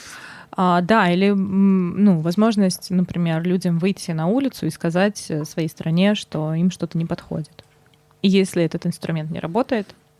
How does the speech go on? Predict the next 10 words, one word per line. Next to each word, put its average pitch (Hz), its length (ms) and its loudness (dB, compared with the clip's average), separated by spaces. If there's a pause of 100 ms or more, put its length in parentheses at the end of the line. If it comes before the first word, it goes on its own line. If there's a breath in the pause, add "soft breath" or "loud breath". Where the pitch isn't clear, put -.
(960 soft breath)
то 147 600 0 (280)
людям 196 320 2
приходится, 185 840 0 (360)
э, 160 200 -2
голосовать 160 420 -4
ногами 165 400 -2
и, 196 80 0
собственно, 180 540 -4 (680 soft breath)
менять 160 420 0 (200)
среду. 185 400 -6